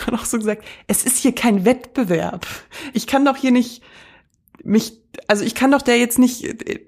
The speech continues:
D V Ds in Zeitungspapier einpacken, nur damit du das Gefühl hast, du hast“, <laughs> so, oh. Aber ja, und das ist dieses typische,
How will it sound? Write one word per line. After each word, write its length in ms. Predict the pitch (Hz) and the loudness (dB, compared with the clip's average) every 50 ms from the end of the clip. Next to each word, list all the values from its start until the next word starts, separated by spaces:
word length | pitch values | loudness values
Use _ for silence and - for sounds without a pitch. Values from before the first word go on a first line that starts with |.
| - - | -12 -12
D 240 | - 190 - 220 226 | -12 -2 0 0 2
V 160 | 226 233 220 | 2 2 2
Ds 240 | 190 220 240 254 - | 2 2 2 2 2
in 120 | 220 220 | 2 0
Zeitungspapier 680 | - - 240 247 254 285 262 - 226 196 - - 202 - | 2 2 0 2 2 0 0 0 -2 -2 0 -2 0 0
einpacken, 560 | 202 196 196 - - 208 208 - 240 233 233 | 0 0 0 0 0 0 2 2 2 4 4
nur 100 | 226 220 | 4 4
damit 560 | 226 220 214 214 214 208 208 208 202 - - | 4 4 4 4 4 2 2 2 0 -2 0
du 380 | - 247 269 269 269 262 240 - - - - - | 2 4 6 6 6 4 4 2 0 -2 -6 -10
das 240 | - - 240 226 233 | -4 -2 -2 0 0
Gefühl 320 | 247 233 240 - 254 254 | 0 -2 0 2 2 4
hast, 200 | 247 254 254 - | 4 2 2 -2
du 20 | 226 | -4
hast“, 160 | 233 226 - | -4 -4 -4
<laughs> 540 | 226 220 - - - 247 226 233 - - - | -4 -4 -4 0 0 0 0 0 -4 -10 -12
so, 80 | - - - - | -12 -14 -8 -2
oh. 320 | - 175 180 180 180 180 180 180 - - - - 254 233 | 0 2 2 4 2 0 -2 -4 -8 -10 -10 -10 -8 -6
Aber 160 | - 214 226 | -2 0 2
ja, 380 | 226 254 285 311 285 - - | 2 2 2 0 -2 -2 -4
und 220 | 208 202 220 214 226 | -4 -4 -4 -4 -2
das 100 | 233 233 | -2 -2
ist 140 | 240 233 - | -4 -6 -4
dieses 240 | 240 233 220 220 - | -4 -4 -4 -4 -6
typische, 420 | - 269 269 269 254 - 254 247 | -6 -6 -4 -4 -2 -2 -2 -4